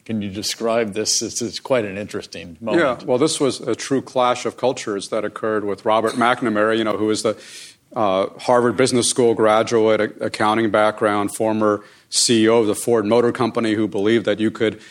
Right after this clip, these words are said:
Speaker 2: you know, reduce all the problems of war and peace to mathematical equations. And,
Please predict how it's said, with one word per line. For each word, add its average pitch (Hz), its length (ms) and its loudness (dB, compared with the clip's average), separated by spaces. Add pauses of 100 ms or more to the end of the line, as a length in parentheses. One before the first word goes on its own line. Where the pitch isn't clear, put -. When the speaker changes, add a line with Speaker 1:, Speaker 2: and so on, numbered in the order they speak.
(120)
Speaker 2:
you 117 80 0
know, 104 80 2
reduce 113 340 2
all 123 180 2
the 117 80 0
problems 113 440 2
of 107 140 -4
war 110 200 4
and 107 100 -2
peace 113 220 0
to - 140 -10
mathematical 107 680 -2
equations. 104 640 -2
And, 101 140 -6